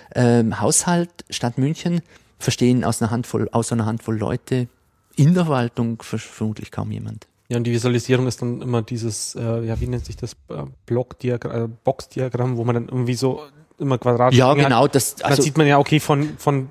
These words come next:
Speaker 2: der Gesamtsumme
Speaker 1: Genau.
Speaker 2: gehen so viel in dem Bereich, klickt man rein, kriegt
Speaker 1: Genau.
Speaker 2: man da wieder so einen
Speaker 1: Genau,
Speaker 2: Auszug,
Speaker 1: es ist
Speaker 2: wo
Speaker 1: wieder grafisch, genau,
Speaker 2: Ja.
Speaker 1: au-, aufbereitet und dann kannst du in die Box reinklicken und dann wird's, äh, wieder ein bisschen aufgedröselt
Speaker 2: Ja.
Speaker 1: und so weiter.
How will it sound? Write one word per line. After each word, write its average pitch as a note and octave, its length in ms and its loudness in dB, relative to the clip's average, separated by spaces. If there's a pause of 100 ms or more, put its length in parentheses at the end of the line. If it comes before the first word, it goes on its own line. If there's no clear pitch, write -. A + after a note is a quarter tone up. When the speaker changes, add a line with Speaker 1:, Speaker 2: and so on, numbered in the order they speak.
Speaker 2:
der C#3 100 6
Gesamtsumme C#3 380 4
Speaker 1:
Genau. A#2+ 140 4
Speaker 2:
gehen C3+ 140 2
so D3+ 120 0
viel C3+ 120 -2
in B2+ 80 0
dem D3 160 2
Bereich, C#3 340 4
klickt - 220 -4
man C3+ 100 4
rein, C3 240 2
kriegt C3+ 140 6
Speaker 1:
Genau. A#2 100 6
Speaker 2:
man C3+ 100 6
da C3 120 4
wieder C3+ 300 2
so B2+ 120 -8
einen B2+ 100 -4
Speaker 1:
Genau, A#2+ 380 4
Speaker 2:
Auszug, C3+ 240 2
Speaker 1:
es C3 140 -2
ist C3 120 -2
Speaker 2:
wo B2+ 40 0
Speaker 1:
wieder D3 240 6
grafisch, A2 720 0
genau, A2 240 2
Speaker 2:
Ja. G2+ 320 2
Speaker 1:
au-, - 40 -10
aufbereitet B2+ 680 0
und B2 100 0
dann A#2 80 2
kannst A#2 260 -2
du B2 60 -2
in A#2 60 0
die A#2 60 0
Box A2+ 280 -2
reinklicken A#2+ 540 -4
und A2+ 40 0
dann A2 200 -2
wird's, - 420 -8
äh, - 200 -10
wieder A#2+ 400 -4
ein A2 60 -6
bisschen - 240 -8
aufgedröselt - 600 -6
Speaker 2:
Ja. A#2 40 -2
Speaker 1:
und A2+ 80 -6
so G#2+ 100 -2
weiter. G#2+ 260 -2